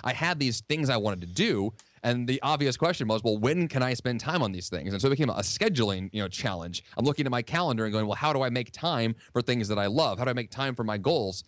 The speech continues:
And how do I ensure that I can, you know, track my progress? And how do I make sure that I'm staying up to date with all my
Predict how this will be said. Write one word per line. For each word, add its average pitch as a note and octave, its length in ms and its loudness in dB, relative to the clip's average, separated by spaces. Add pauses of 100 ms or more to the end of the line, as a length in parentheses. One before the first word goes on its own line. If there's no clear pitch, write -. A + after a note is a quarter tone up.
(140)
And A2 120 0
how C3+ 100 4
do B2 80 2
I A#2 120 2
ensure A2 340 0
that A#2 80 2
I G#2+ 60 -2
can, G#2 180 -4
you A2+ 100 0
know, G#2 60 -2 (160)
track C#3 280 0
my C#3+ 120 0
progress? B2+ 440 0
And G2 80 -10
how C3 140 0
do B2+ 80 4
I C3 60 4
make B2+ 160 -2
sure D3+ 200 2
that C3 140 2 (220)
I'm B2+ 100 2
staying C#3+ 480 -2
up C3 140 -8
to C3+ 100 -4
date D3+ 220 0
with G#2 80 -4
all A#2 140 0
my A2+ 260 0